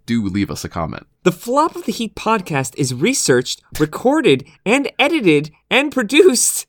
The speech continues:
Speaker 2: there's too many ands in there, <laughs> by me,
Speaker 1: I didn't.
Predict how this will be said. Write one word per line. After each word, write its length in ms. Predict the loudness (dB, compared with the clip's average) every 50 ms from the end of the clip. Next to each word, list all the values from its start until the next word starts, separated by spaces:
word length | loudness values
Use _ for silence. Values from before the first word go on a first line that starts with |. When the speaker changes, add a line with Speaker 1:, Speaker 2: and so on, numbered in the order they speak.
| _ 0
Speaker 2:
there's 180 | 0 0 0
too 140 | 0 0 2
many 220 | 6 6 8 8 8
ands 160 | 6 6 4
in 80 | 4 6
there, 240 | 8 8 8 8
<laughs> 640 | 6 2 -8 -14 -14 -14 -16 -18 -18 -16 -14 0 4
by 140 | 6 8 8
me, 400 | 8 6 6 6 6 8 8 8 8 6 0 -8 -12 _
Speaker 1:
I 180 | -6 -4 0 2
didn't. 360 | 0 0 0 -8 -16 -16